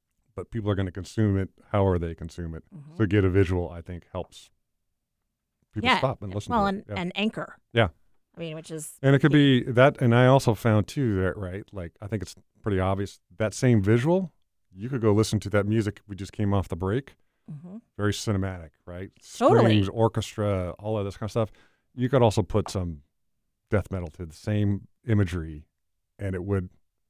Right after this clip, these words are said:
Speaker 1: somehow fit.
Speaker 2: Yeah.
Speaker 1: Right. It's just this intense, and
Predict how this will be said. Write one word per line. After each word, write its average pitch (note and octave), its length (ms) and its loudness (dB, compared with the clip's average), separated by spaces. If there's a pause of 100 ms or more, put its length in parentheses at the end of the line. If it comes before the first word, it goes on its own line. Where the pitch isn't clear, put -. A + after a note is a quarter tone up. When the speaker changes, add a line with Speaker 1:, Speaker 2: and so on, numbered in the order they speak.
Speaker 1:
somehow G2 380 0
fit. - 280 -12 (1200)
Speaker 2:
Yeah. C4+ 340 4
Speaker 1:
Right. G#2 260 0
It's B2+ 220 4
just C#3 220 4
this A2+ 200 4 (100)
intense, - 760 -2 (1120)
and A#2 220 2